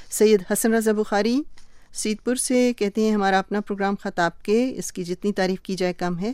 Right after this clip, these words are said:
کہتے ہیں، "مثبت رہیے، مضبوط رہیے اور اپنے حاسدوں کو اسی غم میں مبتلا رہنے دیجیے کہ آپ مسکرا کیسے رہے ہیں۔" اچھی بات ہے۔ ساغر دین محمد بلوچ سانگڑ سندھ سے پروگرام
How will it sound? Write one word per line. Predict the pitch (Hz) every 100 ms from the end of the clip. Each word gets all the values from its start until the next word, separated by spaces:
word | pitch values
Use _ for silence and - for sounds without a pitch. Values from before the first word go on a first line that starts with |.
| -
کہتے | 170 170 202
ہیں، |
"مثبت | 180 - 190 196
رہیے، | 170 170 190
مضبوط | 165 151 196 185
رہیے | 165 170 196
اور | 185
اپنے | 165 175 175
حاسدوں | 165 - 196 196
کو | 196 254 - - - - - - -
اسی | 233 311
غم | 277 262
میں | 262
مبتلا | 233 220 220 220
رہنے | 208 202 196
دیجیے | 202 220
کہ | 233 214
آپ | 190 185
مسکرا | 180 180 - 254 240 220
کیسے | 147 - 143
رہے | 143
ہیں۔" | 143 147 - - -
اچھی | 220 - 170
بات | 67 -
ہے۔ | - - - - - -
ساغر | - 247 254 262
دین | 262 285
محمد | 269 269
بلوچ | 240 220 220 262
سانگڑ | - 202 202 208
سندھ | - 226 226
سے | - 247 240 240 226 -
پروگرام | 190 190 185 202 214 214 208